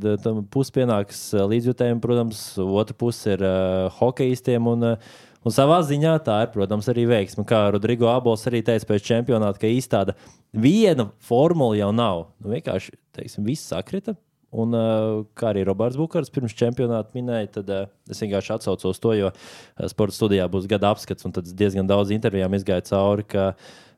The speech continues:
eh, nu, visam jāsliekās tiešām, lai būtu uz ceturtdaļfināls, lai ģimenē viss būtu kārtībā, lai bērni būtu veseli, lai, nu, lai tu būtu drošs par to, kur tu spēlēsi. Nu, visām tādām mazām niansēm jāsliekas, un šogad viss bija tā salicies, ka, nu, tā medaļa arī beigās salikās.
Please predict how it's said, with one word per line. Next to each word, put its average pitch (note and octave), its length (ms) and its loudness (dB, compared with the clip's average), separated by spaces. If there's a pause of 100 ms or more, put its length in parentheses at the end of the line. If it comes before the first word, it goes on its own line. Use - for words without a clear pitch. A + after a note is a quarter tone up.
(100)
eh, D#2+ 180 -6
nu, B2 180 -2
visam C#3 320 2
jāsliekās G#2 680 -2
tiešām, A2+ 340 0
lai F#2+ 120 0
būtu A2 260 0
uz G2+ 100 -12
ceturtdaļfināls, F2 840 -4
lai C3 100 0
ģimenē C3+ 400 0
viss A#2+ 140 -4
būtu B2 200 -2
kārtībā, F#2 640 -2
lai F#2+ 140 0
bērni B2+ 400 0
būtu C3 260 -2
veseli, F#2 720 -2
lai, F#2 260 0 (520)
nu, A2+ 260 -6
lai A#2+ 140 2
tu C3 100 -6
būtu C3 420 -2 (140)
drošs C3+ 340 2
par G#2+ 140 0
to, A#2+ 220 0
kur C#3 100 -2
tu C3 140 -2
spēlēsi. G2 640 -2
Nu, C3 140 -4
visām B2+ 360 -2
tādām B2 300 0
mazām B2+ 380 2
niansēm A2+ 420 0
jāsliekas, C3+ 640 -2
un A2+ 100 -4
šogad C3 380 -2
viss C#3 180 -2
bija G#2 140 -4
tā C3 240 -2
salicies, D#3+ 580 -4
ka, C#3+ 320 -6
nu, C3 160 -10
tā C3+ 220 -2
medaļa E3 380 -4
arī B2 100 -6
beigās A2 320 -8
salikās. - 560 -10